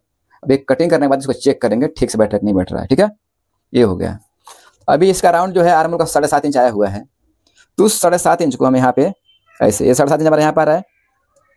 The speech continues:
और यहाँ कॉर्नर पे आना चाहिए, यहाँ पर इसी लाइन पे, इसी लाइन के ऊपर हमारा साढ़े सात आना चाहिए, फिर इधर भी साढ़े सात आना चाहिए। देखिए साढ़े सात यहाँ पर आ गया और इसको इधर नहीं लेना है, इधर भी नहीं लेना है, एकदम पॉइंट टू पॉइंट मार्किंग पे ही। इसके जो पॉइंट है यहाँ पे, कोना दिख रहा है यहाँ पे, ऐसे मार्किंग कर देना है साढ़े सात पे।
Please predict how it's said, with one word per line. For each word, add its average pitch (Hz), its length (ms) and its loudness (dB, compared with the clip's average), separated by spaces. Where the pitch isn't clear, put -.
और 135 140 2
यहाँ 143 140 0
कॉर्नर 147 320 0
पे 156 140 2
आना 143 120 0
चाहिए, 139 160 0
यहाँ 135 120 0
पर 143 100 0
इसी 147 160 -2
लाइन 135 180 2
पे, 190 160 -4
इसी 139 200 4
लाइन 180 220 0
के 175 60 -2
ऊपर 170 140 0
हमारा 160 180 0
साढ़े 156 180 0
सात 147 140 0
आना 139 120 0
चाहिए, 117 220 0
फिर 156 160 -2
इधर 156 180 2
भी 175 100 0
साढ़े 143 180 -2
सात 143 100 0
आना 131 120 0
चाहिए। 117 140 -10
देखिए 104 280 -4
साढ़े 139 220 2
सात 156 80 0
यहाँ 160 120 2
पर 165 80 2
आ 170 60 2
गया 175 180 0
और - 80 2
इसको 170 200 2
इधर 165 160 2
नहीं 180 100 -4
लेना 143 160 2
है, 170 140 0
इधर 143 260 0
भी 151 40 -2
नहीं 147 100 2
लेना 139 120 2
है, 135 80 0
एकदम 160 300 0
पॉइंट 143 300 0
टू 147 80 0
पॉइंट 143 360 0
मार्किंग 120 340 0
पे 147 100 0
ही। 196 100 -2
इसके 131 120 0
जो 131 80 4
पॉइंट 135 260 0
है 135 60 -2
यहाँ 131 100 0
पे, 135 80 -8
कोना 135 180 0
दिख 139 120 0
रहा 139 60 2
है 135 40 2
यहाँ 131 120 -2
पे, 170 80 0
ऐसे 156 240 0
मार्किंग 170 260 -2
कर - 60 2
देना 95 160 0
है 101 60 -2
साढ़े 98 160 -2
सात - 120 -6
पे। - 160 -20